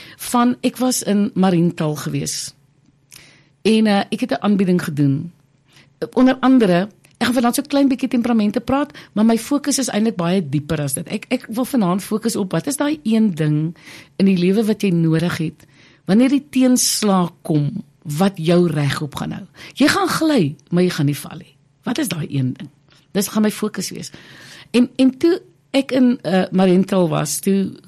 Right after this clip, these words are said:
het daar 'n twaalfjarige seun na my toe gekom, na die tyd. Toe sê hy, "Tannie," met trane in sy oë.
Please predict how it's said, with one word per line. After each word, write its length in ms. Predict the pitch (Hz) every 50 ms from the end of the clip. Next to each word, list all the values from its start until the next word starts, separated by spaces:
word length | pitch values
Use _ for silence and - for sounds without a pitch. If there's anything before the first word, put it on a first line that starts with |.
| _ - -
het 100 | - 208
daar 160 | 226 220 226
'n 80 | 240 233
twaalfjarige 720 | - - 269 269 277 220 190 165 151 151 156 160 139 175
seun 260 | 160 - - 185 165
na 80 | 160 156
my 160 | 151 156 143
toe 140 | 139 - 165
gekom, 420 | - - - - - 147 156 165 - _ _ _ -
na 140 | 175 170 160
die 120 | 156 156
tyd. 220 | - - 220 208 _ _ _ _ - _ _ _ _ _ _ _ _ _ _ _ _ _ _ -
Toe 120 | - 175
sê 100 | - 233
hy, 120 | 226 220 - _ _
"Tannie," 400 | - 190 160 156 147 139 131 131 - _ _ _ _ _ -
met 240 | 196 196 - -
trane 380 | - 190 190 190 190 185 180 175
in 100 | 170 170
sy 140 | - - 180
oë. 300 | - 156 151 156 165